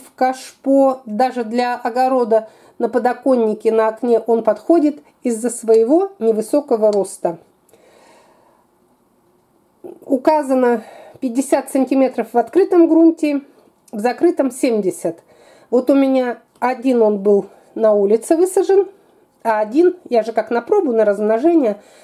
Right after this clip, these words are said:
а один был в теплице. Но я не скажу, что разница в росте большая, он не вырос большой ни в теплице, ни в открытом грунте на улице. Ну, где-то сантиметров, да, пятьдесят-шестьдесят, где-то так.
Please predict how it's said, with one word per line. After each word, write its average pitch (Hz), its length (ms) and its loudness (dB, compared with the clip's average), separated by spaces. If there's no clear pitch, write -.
а 220 140 -2
один 294 300 2
был 294 140 0
в - 100 -8
теплице. 233 640 -6
Но 247 80 0
я 302 160 2
не 311 120 2
скажу, 294 320 0
что 269 200 -2
разница 262 460 -2
в 240 60 -6
росте 262 300 -2
большая, 240 720 0
он 262 200 4
не 269 80 2
вырос 254 300 0
большой 247 580 0
ни 233 120 -4
в 233 80 -16
теплице, 240 580 -6
ни 214 800 0
в 208 80 0
открытом 339 460 2
грунте 302 300 2
на 262 160 2
улице. 247 480 -6
Ну, 302 240 0
где-то 359 320 2
сантиметров, 302 840 0
да, 226 260 2
пятьдесят-шестьдесят, 233 1200 -4
где-то 226 320 -6
так. 220 320 -4